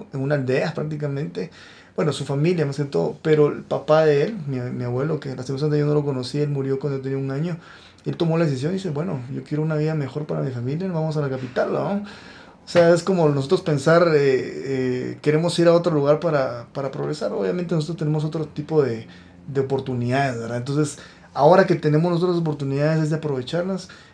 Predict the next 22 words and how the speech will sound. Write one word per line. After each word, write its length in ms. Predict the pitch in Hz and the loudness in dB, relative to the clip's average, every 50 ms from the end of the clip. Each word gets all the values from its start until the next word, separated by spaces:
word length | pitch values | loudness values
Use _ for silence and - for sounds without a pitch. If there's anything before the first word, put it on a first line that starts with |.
| _ _ - | _ _ -4
y, 340 | 151 139 135 135 131 143 - | -2 0 0 0 -2 -2 -4
y 60 | 151 | -2
también 520 | 147 151 143 143 143 175 214 226 202 165 - - | -2 0 0 0 0 0 0 0 -2 -2 -4 -4
en 140 | 143 135 | -2 -2
nuestra 260 | 131 127 123 - 131 123 | -2 -2 -4 -6 -6 -6
familia 380 | 127 123 127 131 147 175 165 | -4 -4 -4 -2 -4 -4 -4
tomar 300 | - 139 135 135 139 143 | -4 -4 -4 -4 -4 -2
buenas 260 | 147 151 165 175 175 | -2 0 0 0 0
decisiones 560 | 151 151 135 127 123 123 - 190 240 262 208 - | 0 0 0 -2 -4 -4 -4 -4 -2 -4 -4 -2
para 240 | - 151 139 131 | -2 0 0 -2
que... 220 | - 139 127 123 - - - _ _ _ - - | -2 -6 -8 -8 -10 -14 -20 _ _ _ -8 -4
Ellos 160 | 170 190 190 | -2 -2 0
vayan 180 | 202 233 233 | 0 -2 -2
progresando, 520 | 220 233 226 196 185 - - 285 311 240 202 | 0 2 2 2 2 0 -2 -2 0 2 4
no 140 | 190 196 208 | 6 6 6
lo 100 | 220 214 | 6 6
contrario, 580 | 190 165 156 151 196 247 277 254 170 139 127 | 4 0 0 2 0 0 2 2 2 2 2
¿verdad? 240 | 123 123 135 175 208 | 2 2 2 2 2
No 220 | 196 180 175 170 | 2 0 0 -2
que 60 | 185 180 | -2 -2
vamos 200 | 170 175 190 196 | -2 0 -2 -2
retrocediendo. 760 | 180 151 - 143 135 - 127 120 131 160 208 214 196 156 127 | -4 -4 -6 -8 -6 -4 -2 -2 0 0 0 0 0 -2 -2